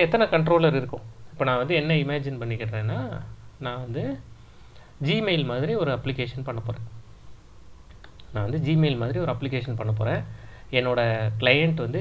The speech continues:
gmail dot com-னு open பண்ணிட்டாரு. இப்போ gmail dot com-னு open பண்ணிட்டாருன்னா, அவர் என்னென்னலாம் என்கிட்ட request பண்ணலாம்? login பண்ணி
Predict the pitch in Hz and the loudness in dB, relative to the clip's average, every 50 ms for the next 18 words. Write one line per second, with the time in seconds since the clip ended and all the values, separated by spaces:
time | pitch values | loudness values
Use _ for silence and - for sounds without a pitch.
0 | - 131 151 160 160 160 156 139 - 127 117 113 - - 117 113 139 160 156 139 | -2 0 4 4 6 6 6 4 4 2 0 0 0 0 0 0 2 2 0 0
1 | 135 - 147 135 127 117 113 107 113 110 110 110 110 - - - - - - - | 0 -2 -4 -4 -4 -4 -4 -6 -6 -8 -10 -10 -14 -16 -16 -18 -18 -20 -20 -20
2 | - - - - - - - - - - 123 113 120 175 202 214 196 185 160 151 | -20 -20 -20 -20 -20 -20 -20 -20 -12 -6 -4 -2 -2 0 0 0 2 2 2 2
3 | 139 - - 143 151 160 151 131 139 147 160 143 135 131 120 117 117 127 113 107 | 0 0 0 0 0 2 2 2 0 0 -2 -2 -2 -2 -4 -4 -4 -2 -4 -4
4 | 110 107 110 113 - 110 - - - - - - - - - - - 110 123 147 | -2 -4 -2 -2 -2 -2 -4 -6 -8 -14 -16 -18 -20 -18 -8 -4 -2 -2 0 0
5 | 131 123 120 135 165 214 220 208 208 180 185 202 208 185 165 156 156 151 131 131 | 0 0 0 -2 -2 -2 -2 -2 -2 -2 -2 -2 -2 -2 -2 -2 -2 -2 -4 -4
6 | 127 - 156 143 - - 131 117 113 110 107 113 107 110 110 - - - - - | -4 -4 -4 -6 -6 -6 -6 -6 -4 -4 -4 -4 -6 -8 -10 -12 -14 -14 -14 -16
7 | - - - - - - - - - - - - - - - - - - - - | -18 -18 -20 -20 -20 -20 -20 -20 -20 -20 -18 -18 -18 -18 -18 -20 -20 -20 -12 -6
8 | - 120 117 123 143 151 143 151 156 151 143 131 123 | -2 0 2 2 2 2 2 2 2 0 0 -2 -2